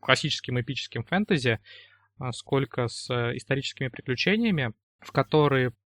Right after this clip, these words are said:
просто была бы добавлена щепотка мистики. Ее у Веры, особенно в ранних книгах цикла, не очень много. Ну и баталии.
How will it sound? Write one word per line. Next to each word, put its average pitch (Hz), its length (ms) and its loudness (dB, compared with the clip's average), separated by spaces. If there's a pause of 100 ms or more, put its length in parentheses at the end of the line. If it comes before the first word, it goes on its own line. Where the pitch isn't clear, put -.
(320)
просто 143 360 2
была 127 260 2
бы 123 100 0
добавлена 123 680 0
щепотка 120 1200 -2
мистики. 131 640 -2 (360)
Ее 131 600 0 (560)
у 143 140 -14
Веры, 131 380 0
особенно 123 560 -4 (200)
в 117 360 0 (400)
ранних 123 380 0
книгах 120 380 -6
цикла, 123 300 -6
не 117 140 -4
очень 117 260 -10
много. 160 360 -2 (240)
Ну 143 240 -2
и 135 640 -4 (380)
баталии. 143 760 4